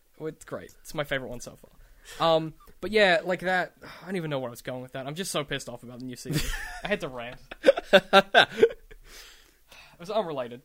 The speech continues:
Speaker 1: But yeah, um, <sighs> I don't feel like we've rambled for long enough. Look, here's what it is. World building is about rules, um, and limitations.
Speaker 2: Yeah.
Speaker 1: Uh,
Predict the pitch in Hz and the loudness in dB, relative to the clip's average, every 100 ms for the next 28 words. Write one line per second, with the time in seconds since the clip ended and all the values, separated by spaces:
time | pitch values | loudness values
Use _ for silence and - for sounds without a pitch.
0 | _ 175 170 143 120 160 170 170 165 - | _ -2 4 4 4 4 6 6 0 -8
1 | - _ _ _ _ - - - - 151 | -20 _ _ _ _ -16 -12 -12 -14 -16
2 | 139 - 139 120 123 123 127 - 113 131 | -16 -10 -10 -10 -14 -14 -16 -18 -16 -14
3 | 131 127 - 156 - - - _ _ _ | -14 -8 2 2 2 -12 -20 _ _ _
4 | _ _ _ _ - 240 175 135 113 110 | _ _ _ _ 2 2 4 0 -2 -6
5 | - 165 208 196 202 185 160 147 135 135 | -8 4 4 6 4 2 -2 -2 -4 -2
6 | 143 143 - - - 131 127 123 - - | -4 -4 -8 -14 -10 -6 -6 -8 -14 -10
7 | 151 147 135 139 143 160 160 - _ _ | -6 -6 -4 -4 -4 -8 -12 -16 _ _
8 | - 110 67 - 143 143 143 139 139 143 | -4 -4 -4 -8 -2 0 2 2 2 0